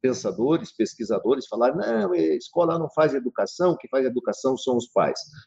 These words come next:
Não, nós também fazemos educação, por quê? Pra estudar, pra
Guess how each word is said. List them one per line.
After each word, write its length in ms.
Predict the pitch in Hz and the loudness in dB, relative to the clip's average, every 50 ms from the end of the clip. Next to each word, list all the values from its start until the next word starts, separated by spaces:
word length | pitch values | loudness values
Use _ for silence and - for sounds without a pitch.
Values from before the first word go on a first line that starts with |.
| _ _ - | _ _ 0
Não, 260 | 165 156 117 - - - - _ _ _ _ | 4 4 4 2 0 -8 -20 _ _ _ _
nós 240 | - 113 127 127 - | -4 -4 -2 -2 0
também 220 | 131 120 147 156 | 0 2 2 0
fazemos 480 | 151 - 127 117 101 135 139 135 120 107 | 0 2 0 0 2 0 0 0 0 -2
educação, 580 | 104 98 107 - 101 87 - - 139 143 131 - | -2 -4 -2 -2 -2 -4 -2 -2 0 0 0 0
por 180 | - 156 151 - | 0 -4 -6 -2
quê? 260 | - 135 113 90 - - _ _ _ _ _ _ - | 4 6 6 6 6 2 _ _ _ _ _ _ -6
Pra 260 | 156 156 160 170 180 | -2 0 2 2 2
estudar, 880 | 175 180 - - - 135 110 95 101 117 131 147 139 120 104 87 - - - | 2 0 -2 -6 -4 -4 -4 0 0 2 2 2 2 0 -2 -4 -6 -2 0
pra 420 | 117 117 131 143 147 147 139 120 | 0 2 2 2 0 0 -2 -4